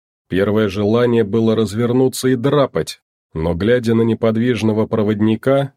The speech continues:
остался стоять и дальше наблюдать за волнами, которые медленно-медленно катили от старой растрескавшейся асфальтированной дороги в сторону корявого сосняка.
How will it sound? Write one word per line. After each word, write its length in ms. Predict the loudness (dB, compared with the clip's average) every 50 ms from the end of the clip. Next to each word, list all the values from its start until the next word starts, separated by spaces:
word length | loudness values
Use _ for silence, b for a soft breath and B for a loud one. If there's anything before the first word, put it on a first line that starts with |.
| _ _ _
остался 600 | -4 -4 -2 -2 -2 -2 0 0 0 0 -2 -2
стоять 560 | -2 -2 -2 -2 0 0 0 0 0 -2 -2 -4
и 80 | -4
дальше 440 | -2 0 0 0 0 -2 -2 -2 0
наблюдать 560 | 0 0 0 0 0 0 2 2 0 0 0
за 240 | -4 -6 -2 -2 0
волнами, 680 | 2 2 0 0 0 0 0 0 0 -2 -4 -4 -8 _ _ _
которые 440 | -6 -6 -4 -2 -2 -4 -4 -4 -4
медленно-медленно 1160 | -2 -2 0 0 0 0 0 0 0 2 2 2 2 2 0 0 0 0 0 0 2 0 0
катили 520 | -2 -2 -6 -4 -4 -2 -2 0 0 -2 -2 -4
от 180 | -6 -6 -6
старой 420 | -6 -6 -2 -2 0 0 2 0 0
растрескавшейся 1120 | 0 -2 -2 -2 -2 0 0 0 -2 -2 -4 -4 -4 -4 -4 -4 -2 -2 -2 -2 -2 -2
асфальтированной 1000 | -2 -4 -6 -6 -6 -4 -4 -4 -4 -2 -2 -2 -2 -2 -2 -2 -2 -2 -2 0
дороги 640 | 0 0 0 2 0 0 0 -2 -4 -6 -6 -10 _ _ _ _
в 80 | -12 -8
сторону 460 | -4 0 0 2 2 2 2 2 0
корявого 580 | 0 0 0 0 0 0 0 0 0 0 -2
сосняка. 840 | -2 -2 -4 -4 -4 -2 -2 -2 -4 -2 -2 -2 -2 -2 -4 -8